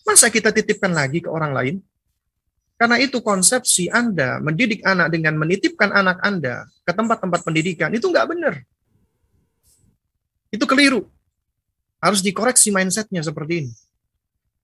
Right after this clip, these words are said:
Ini paradigma yang harus didobrak dan harus dihancurkan. Karena tempat-tempat pendidikan itu bukan tempat penitipan anak Anda, apalagi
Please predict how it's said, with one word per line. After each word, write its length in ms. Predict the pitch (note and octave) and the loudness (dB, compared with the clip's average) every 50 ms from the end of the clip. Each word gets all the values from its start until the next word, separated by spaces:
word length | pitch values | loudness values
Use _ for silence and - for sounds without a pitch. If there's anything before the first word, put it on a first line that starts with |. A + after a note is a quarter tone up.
| _ _ _ _ _ _ _ _ _ _ _ _ _ _ _ _ _ _ _ _ _ | _ _ _ _ _ _ _ _ _ _ _ _ _ _ _ _ _ _ _ _ _
Ini 240 | - F#3 G#3 A#3+ G#3+ | -2 0 0 0 0
paradigma 480 | A#3 G#3 G#3 G3 F3+ G#3+ G3 G3+ A3+ A#3 G#3+ | 0 2 2 2 2 2 0 0 0 2 2
yang 100 | G3 G3 | 2 2
harus 160 | F#3+ F#3 - | 2 2 2
didobrak 480 | E3+ D#3+ C#3+ F3 F3 D#3 F#3+ A3 G#3+ | 0 0 0 0 0 2 0 0 0
dan 240 | - D#3 D#3 D#3+ D3 | -2 -2 -2 -2 -2
harus 160 | D#3 F#3 F#3 | -2 -4 -4
dihancurkan. 640 | D#3+ E3 D3+ D3+ D3+ D3 - F#3+ F#3+ - - - - _ _ _ _ _ _ _ _ _ _ _ _ _ _ _ _ _ _ _ _ _ _ _ _ _ _ _ _ _ _ _ _ _ _ | -4 -4 -2 -2 -2 -2 -2 -4 -4 -6 -8 -12 -14 _ _ _ _ _ _ _ _ _ _ _ _ _ _ _ _ _ _ _ _ _ _ _ _ _ _ _ _ _ _ _ _ _ _
Karena 240 | - A#3 A#3+ A3+ F#3 | -4 -2 -2 -2 -2
tempat-tempat 800 | - - G3 F#3+ F3+ A3 G#3 G#3+ - - G3 F3+ G3 F#3 F3+ E3 | -2 -4 -6 -4 -2 -2 -4 -4 -4 -6 -4 -2 -2 -4 -2 -4
pendidikan 400 | D#3 D3 C#3+ F3+ F3 - D#3+ D3+ D#3+ | -4 -2 -2 -2 -2 -2 -2 -2 -2
itu 180 | E3+ F#3+ A#3+ | -4 -4 -4
bukan 300 | A3 F3 D#3+ E3+ E3+ D#3+ | -4 -2 -2 -2 -2 -2
tempat 260 | D3+ C#3+ D3+ G3 F#3+ - | -2 -4 -4 -4 -4 -4
penitipan 480 | E3+ E3+ F3+ F3+ F3+ - F3+ F3+ F3+ | -4 -4 -4 -4 -4 -4 -2 0 0
anak 160 | F3+ F3+ F#3 | 0 0 0
Anda, 220 | G#3 G#3 F#3+ - D#3+ | 0 2 2 2 2
apalagi 500 | D#3 E3 D#3 D#3 D#3+ G3 A3+ - - | 2 2 0 0 0 0 -2 -4 -4